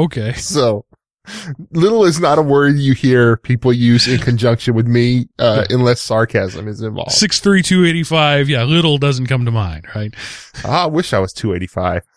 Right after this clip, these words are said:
Speaker 1: <laughs> Well, I was giving you some credit there.
Speaker 2: Thank you.
Speaker 1: <laughs> I, uh, yeah, I'm not even gonna go there. <laughs> Uh, today, but the, we're recording this on Pearl Harbor Day, if you didn't get the reference.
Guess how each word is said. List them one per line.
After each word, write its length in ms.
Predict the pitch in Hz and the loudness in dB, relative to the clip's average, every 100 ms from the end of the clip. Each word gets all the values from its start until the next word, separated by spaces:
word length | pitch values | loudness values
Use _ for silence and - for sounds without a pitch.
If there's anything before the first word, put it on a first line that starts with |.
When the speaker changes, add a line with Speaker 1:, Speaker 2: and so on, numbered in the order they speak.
| _ | _
Speaker 1:
<laughs> 40 | - - - - - | -6 -6 -10 -8 -6
Well, 160 | 226 170 | -2 2
I 60 | 147 | 2
was 140 | 151 | 0
giving 220 | 135 117 | -2 -2
you 40 | 104 | -4
some 160 | - | -6
credit 320 | 107 104 80 - | -6 -6 -6 -12
there. 160 | 85 - - 165 _ _ - - - | -16 -16 -20 -20 _ _ -20 -20 -10
Speaker 2:
Thank 280 | 110 120 - | -2 -2 -2
you. 100 | 127 - _ - | -16 -18 _ -20
Speaker 1:
<laughs> 1700 | - - - - - 190 _ _ _ _ - 143 - _ _ _ - | -20 -16 -8 -8 -8 -12 _ _ _ _ -20 -20 -20 _ _ _ -10
I, 220 | 143 123 | -6 -2
uh, 320 | 120 110 107 104 _ _ _ _ _ _ _ _ _ _ _ - | -2 -2 -4 -6 _ _ _ _ _ _ _ _ _ _ _ -6
yeah, 300 | 120 101 85 | -2 -2 -4
I'm 80 | 120 | -4
not 100 | 113 | -4
even 120 | 95 | -2
gonna 120 | 90 87 | -4 -6
go 140 | 87 | -8
there. 220 | 80 85 - - - - | -8 -12 -14 -14 -12 -4
<laughs> 540 | 175 - - - 220 - - - 143 | -4 -4 -10 -10 -10 -10 -16 -12 -2
Uh, 180 | 175 170 | 0 0
today, 580 | 156 196 160 196 214 190 | -2 -2 0 0 0 0
but 400 | 175 170 160 147 | 0 2 0 -2
the, 500 | 156 165 160 151 160 | 0 2 2 0 0
we're 140 | 170 | 2
recording 380 | 190 170 262 240 | 2 0 -2 0
this 160 | 208 156 | 0 0
on 180 | 175 175 | -2 0
Pearl 300 | 220 226 156 | 2 2 2
Harbor 320 | 214 220 143 | 0 0 0
Day, 260 | 120 107 | 0 0
if 100 | 110 | 0
you 80 | 143 | -2
didn't 260 | 131 135 123 | -2 -2 -2
get 160 | 123 | -4
the 100 | - | -4
reference. 560 | 101 104 - 95 120 - | -4 -4 -6 -8 -8 -10